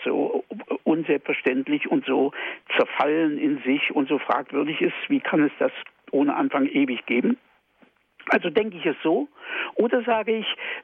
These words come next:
Sein ist eigentlich gewollt und gerufen sein. Es gibt, äh, jemanden, der in, aus einer inneren Macht und aus einer inneren Freiheit anderen Wesen gönnt zu sein und in ganz besonderer Weise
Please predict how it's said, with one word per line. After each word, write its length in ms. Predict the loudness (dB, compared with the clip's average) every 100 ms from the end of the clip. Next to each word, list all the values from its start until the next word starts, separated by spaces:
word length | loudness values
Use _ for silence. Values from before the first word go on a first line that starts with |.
| 0
Sein 340 | 2 2 0 -2
ist 260 | -4 -2
eigentlich 440 | 0 0 -2 -4 -2
gewollt 420 | 0 2 0 0
und 160 | -2 0
gerufen 460 | 0 -2 -2 0
sein. 280 | 0 0 0
Es 120 | -2 0
gibt, 260 | 0 -2 -8 -8 -8 -10 -10 0
äh, 380 | 2 4 2 0
jemanden, 720 | -2 0 2 2 0 -2 2
der 280 | 2 2 2
in, 300 | 2 2 -2 _ _ _ -20 _ _
aus 280 | -8 -4 0
einer 260 | 2 2 0 2
inneren 420 | 2 4 2 4
Macht 460 | 2 0 -12 -4
und 140 | 0 0
aus 100 | 0
einer 320 | 0 2 2
inneren 320 | 0 2 2
Freiheit 640 | -2 2 2 2 -2 -4 -4 -6 -6 _ _ _ _ _ -10 -10 -10 -14 -16 _ _ _
anderen 400 | 0 2 0 2
Wesen 400 | 2 4 2 2
gönnt 320 | 0 0 -2 -4 -4
zu 140 | -2 0
sein 480 | 0 -2 -4 -6 -8 _ -16 -2
und 140 | 0 0
in 120 | 0
ganz 220 | 0 0 -2
besonderer 460 | 0 2 0 0
Weise 400 | 2 0 0 -2